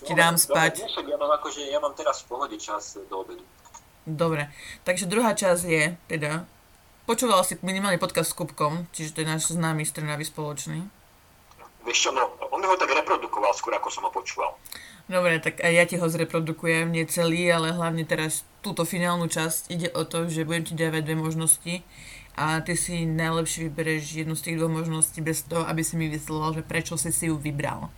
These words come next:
Speaker 2: No, akože povieš do veci a mám hneď z prvej streliť jednu, že prečo a nevieš prečo. OK, chápem.
Speaker 1: No tak ja dúfam, že vieš, prečo si ju strelil, <laughs> ale nebudeš to hovoriť nám.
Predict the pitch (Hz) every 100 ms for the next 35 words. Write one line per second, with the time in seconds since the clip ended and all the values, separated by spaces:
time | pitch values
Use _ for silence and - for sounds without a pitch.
0 | - - - - - 131 147 143 135 135
1 | 147 131 143 143 147 123 131 - 139 131
2 | - - 127 - 180 170 101 92 - -
3 | - 101 95 90 85 - 90 - - -
4 | - - - - - - - - 208 208
5 | 220 208 208 226 220 196 185 190 185 160
6 | 160 165 190 190 220 226 226 320 294 220
7 | 196 190 170 180 175 180 170 165 160 151
8 | 139